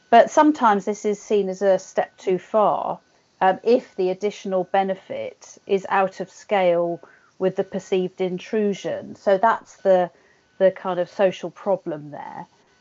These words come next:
Um, now, machines are obviously a lot more accurate than humans at looking at particular,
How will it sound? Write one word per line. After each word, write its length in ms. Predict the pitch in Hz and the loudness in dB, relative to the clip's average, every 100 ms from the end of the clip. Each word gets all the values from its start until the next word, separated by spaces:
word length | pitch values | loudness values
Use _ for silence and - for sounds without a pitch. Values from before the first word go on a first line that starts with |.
| _ | _
Um, 260 | 202 202 202 | 2 2 2
now, 200 | 214 220 | -2 -2
machines 500 | 214 233 - 302 269 | 0 -4 -2 -2 0
are 100 | 254 | 2
obviously 460 | 254 254 247 - 220 | 2 0 -4 -4 -4
a 40 | |
lot 180 | 208 196 | -2 -2
more 160 | 196 175 | -6 -6
accurate 640 | 170 - - 196 180 - | -8 -8 -6 -2 -2 -4
than 360 | - 185 185 175 _ | -6 -4 -6 -10 _
humans 540 | - 214 190 165 165 | -6 -4 -2 -4 -6
at 120 | 170 180 | -6 -6
looking 420 | 185 - 180 160 | -8 -6 -6 -6
at 180 | - - | -10 -12
particular, 840 | 190 - 208 - 185 175 175 170 | -16 -10 -10 -8 -4 -2 -2 -4